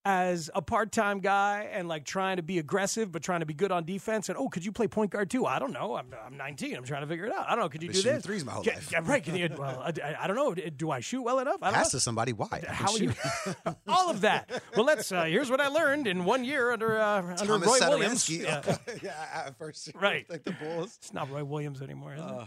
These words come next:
Speaker 1: No, no, it's not.
Speaker 2: no.
Speaker 1: But it, who was, did he have Roy Williams at the end? I don't even know.
Speaker 2: Yeah, I
Speaker 1: It's
Speaker 2: would think,
Speaker 1: Carolina.
Speaker 2: I would
Speaker 1: He
Speaker 2: think
Speaker 1: had,
Speaker 2: so,
Speaker 1: he
Speaker 2: yeah.
Speaker 1: had Roy
Speaker 2: Yeah,
Speaker 1: Williams
Speaker 2: yeah,
Speaker 1: for
Speaker 2: yeah.
Speaker 1: one year, right?
Speaker 2: Yeah, I would say
Speaker 1: But,
Speaker 2: so.
Speaker 1: but, like, imagine that. Imagine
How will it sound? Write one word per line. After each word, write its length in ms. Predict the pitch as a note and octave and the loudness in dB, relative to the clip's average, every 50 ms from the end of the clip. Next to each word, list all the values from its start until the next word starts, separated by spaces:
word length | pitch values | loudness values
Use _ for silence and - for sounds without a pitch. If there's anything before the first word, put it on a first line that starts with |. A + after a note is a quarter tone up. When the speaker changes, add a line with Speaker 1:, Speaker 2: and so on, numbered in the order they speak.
| G#2 - | -6 -4
Speaker 1:
No, 180 | F3 E3 D#3+ | -4 -2 -2
no, 120 | D#3 D3 D3+ | -4 -6 -8
it's 80 | C#3 | -10
not. 120 | - - - | -12 -12 -12
Speaker 2:
no. 80 | - - - - | -12 -12 -14 -2
Speaker 1:
But 140 | - A3 - | 0 2 2
it, 160 | - G#3+ F#3+ - C#3 B2 C#3+ E3 E3+ | 2 0 0 -4 -10 -12 -12 -14 -10
who 100 | - B3 | -10 -8
was, 80 | B3 B3 | -8 -8
did 180 | F#3 - F#3+ D#3+ | -8 -8 -8 -8
he 100 | C#3+ G3 | -6 -6
have 120 | D4 D4+ C4+ - | -8 -8 -8 -8
Roy 140 | C#4+ C#4+ C#4+ | -8 -8 -8
Williams 420 | C4+ C#4+ C#4+ C#4+ C#4+ D4 C4+ - | -8 -10 -10 -10 -10 -10 -12 -10
at 140 | - - G#3 | -12 -14 -12
the 100 | - A3+ | -10 -8
end? 100 | A#3+ A#3 | -4 -2
I 60 | G#3+ | 0
don't 140 | G#3 G3 F#3 | 0 0 0
even 180 | D#3+ D3 C#3+ A#2 | -2 -4 -6 -8
know. 220 | G2+ G2 F#2 - - _ _ _ _ _ _ | -8 -10 -10 -12 -14 _ _ _ _ _ _
Speaker 2:
Yeah, 120 | - C4 F#4 | -14 -10 -8
I 20 | F#4 | -6
Speaker 1:
It's 80 | - - | -2 -2
Speaker 2:
would 0 | A3 | -2
think, 100 | F#3+ - | -2 2
Speaker 1:
Carolina. 280 | - A#3+ G#3+ G#3 G3+ F#3+ | 2 2 2 4 2 2
Speaker 2:
I 60 | F3 D#3+ | 0 2
would 20 | |
Speaker 1:
He 60 | D3+ | 2
Speaker 2:
think 80 | G3+ D4 | 2 2
Speaker 1:
had, 60 | B3+ | 2
Speaker 2:
so, 100 | F3 E3 | 2 -2
Speaker 1:
he 80 | E3 - | -4 -2
Speaker 2:
yeah. 120 | - C#4+ D4+ | 0 2 2
Speaker 1:
had 100 | B3 G3+ | 2 2
Roy 100 | G#3 G#3+ G3 | 2 2 4
Speaker 2:
Yeah, 60 | F#3 | 4
Speaker 1:
Williams 280 | F#3 F3+ E3+ E3+ F3 E3+ | 4 4 2 0 -2 -2
Speaker 2:
yeah, 60 | - F3 E3 | -2 -2 -2
Speaker 1:
for 40 | D#3+ | -2
Speaker 2:
yeah. 180 | D3 - - D3+ | -2 -4 -6 -2
Speaker 1:
one 180 | D#3+ E3+ D#3+ | -2 -2 0
year, 220 | D#3+ D#3+ D#3+ E3 D#3+ | 0 0 0 0 0
right? 160 | D#3 E3+ D4+ | 0 -2 -4
Speaker 2:
Yeah, 120 | - G#2 F#2+ | -6 -10 -10
I 20 | |
would 140 | D#3 - - | -12 -16 -14
say 100 | - - | 2 4
Speaker 1:
But, 120 | - B3+ | 4 4
Speaker 2:
so. 40 | - | 4
Speaker 1:
but, 140 | G3+ B3 C4 | 2 0 2
like, 160 | C#4+ D4+ B3+ G3+ | 2 0 2 2
imagine 440 | A#3+ A#3 C4+ E4 E4+ F4 E4 D#4 | 2 2 4 2 2 2 0 0
that. 180 | C4 A3 C#3+ F#3 | 0 0 0 2
Imagine 480 | G3 A3 D4 D#4+ E4+ C4 C4+ A#3 G3+ | 2 4 4 2 2 2 0 -2 -2